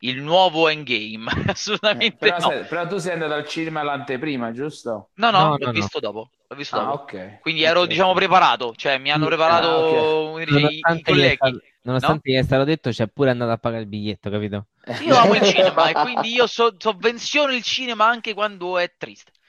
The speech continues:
Speaker 3: Comunque,
Speaker 1: Però è
Speaker 3: io
Speaker 1: andato.
Speaker 3: vorrei giusto dare, spezzare una lancia a favore dello sconosciuto Neil Marshall, Le prime armi, che co-, che ha diretto, eh, la puntata della seconda e della quarta stagione, la numero nove del Trono delle Spade,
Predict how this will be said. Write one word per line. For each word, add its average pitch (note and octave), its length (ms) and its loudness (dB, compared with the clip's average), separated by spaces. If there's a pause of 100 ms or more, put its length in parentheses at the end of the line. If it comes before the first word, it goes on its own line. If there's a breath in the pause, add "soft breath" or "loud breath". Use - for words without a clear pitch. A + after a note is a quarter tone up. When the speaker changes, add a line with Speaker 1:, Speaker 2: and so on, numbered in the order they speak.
Speaker 3:
Comunque, D3+ 640 2
Speaker 1:
Però C#3 240 -12 (280)
è - 80 -10
Speaker 3:
io E3 100 2
Speaker 1:
andato. - 0 -
Speaker 3:
vorrei B2 240 2
giusto C#3+ 280 -6
dare, C3 240 2
spezzare B2 400 -6
una A#2 80 -2
lancia B2+ 240 -4
a A#2+ 40 -6
favore B2+ 300 -2
dello A#2 280 -2
sconosciuto B2 600 -6
Neil A#2+ 240 -4
Marshall, G#2+ 720 -2
Le A2+ 120 -2
prime B2 220 -2
armi, G#2+ 420 -4 (360 soft breath)
che - 120 -16
co-, - 260 -2
che E3 140 2
ha C3 120 4
diretto, B2+ 720 0 (460)
eh, G#2+ 460 -2
la C3 200 2
puntata A2 800 -2 (1080)
della B2+ 220 2
seconda D#3+ 320 0
e D3 40 2
della B2+ 140 2
quarta B2+ 240 2
stagione, C3 400 -2
la A2+ 100 0
numero A#2 260 0
nove C3 300 0
del G#2+ 180 -2
Trono A#2+ 180 -4
delle A2 100 -6
Spade, G#2+ 480 -6